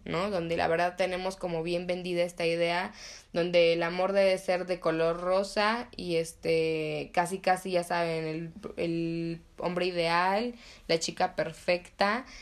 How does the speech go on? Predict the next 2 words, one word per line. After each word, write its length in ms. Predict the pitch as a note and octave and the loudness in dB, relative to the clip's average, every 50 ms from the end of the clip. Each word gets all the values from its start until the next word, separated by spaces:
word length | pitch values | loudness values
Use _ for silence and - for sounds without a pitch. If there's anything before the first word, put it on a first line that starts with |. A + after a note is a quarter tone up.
| - - - - - - | -20 -20 -20 -20 -14 -8
y 960 | - F#3+ F#3 F#3 F3+ F3+ F3+ F3 F3 F3 F3 F3 F3 E3+ E3+ D#3+ D3+ - - - - - - | -6 -4 -2 -2 0 0 0 0 0 0 -2 -2 -2 -2 -2 -4 -4 -6 -10 -16 -20 -12 -6
donde 680 | G#3+ G3 F#3+ F#3+ F#3 F3+ F3+ F3 F3 F3 F3 F3 E3+ | -2 0 0 2 4 4 4 6 6 4 2 0 -2